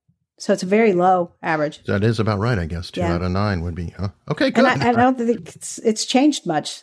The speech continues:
Speaker 1: in all the years. I think it was probably about ten percent when I came in in ninety-five. So I think it's about thirteen percent now. It's, it's not changed too much.
Speaker 2: Wow. So it's probably a great opportunity.
Speaker 1: It is. And it's a great career for women. I think a lot of women are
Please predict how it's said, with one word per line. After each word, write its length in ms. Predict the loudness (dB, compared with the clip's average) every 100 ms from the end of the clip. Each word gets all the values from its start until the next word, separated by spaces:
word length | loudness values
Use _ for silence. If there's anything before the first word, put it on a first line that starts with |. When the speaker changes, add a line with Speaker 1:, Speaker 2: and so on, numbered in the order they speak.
| -4
Speaker 1:
in 360 | 2 2 0 -2
all 160 | 0 2
the 80 | 2
years. 380 | 2 2 0 -4
I 80 | -4
think 200 | -4 -4
it 40 |
was 100 | -4
probably 240 | 2 2
about 200 | 4 2 0
ten 180 | 0
percent 360 | 0 -2 -4 -2
when 120 | 0
I 80 | -2
came 280 | 0 0 2
in 180 | 2 2
in 100 | 2
ninety-five. 800 | 2 2 0 2 2 0 -4 _ _ _ -10
So 380 | 2 4 4 2
I 80 |
think 200 | 2 0
it's 120 | 0 0
about 280 | 0 0
thirteen 340 | 0 0 2 0
percent 340 | 0 -2 -2
now. 280 | 0 2 2
It's, 300 | 0 -10 -18 -14
it's 180 | -10 -10
not 120 | -6
changed 480 | 0 0 0 -6 _ _ _ _ _ _ _
too 140 | -2 -2
much. 240 | -2 0
Speaker 2:
Wow. 320 | 2 2 -2 -14 -20 _ _ _
So 240 | -14 -6 -6
it's 120 | -4
probably 320 | 0 2 2
a 40 | 0
great 280 | -2 0
opportunity. 640 | 0 -4 -8 -4 -4 -4 -8 -4
Speaker 1:
It 100 | 0
is. 320 | 2 2 -2 -2
And 280 | 0 0 0
it's 160 | -4 -4
a 40 |
great 260 | -2 -4 -2
career 280 | 0 0
for 180 | 0 0
women. 340 | 0 0 -4 -6 _ _ _ -10
I 180 | 0 0
think 220 | 2 0
a 40 | 2
lot 160 | 2
of 80 | 2
women 240 | 2 2 2
are 160 | -2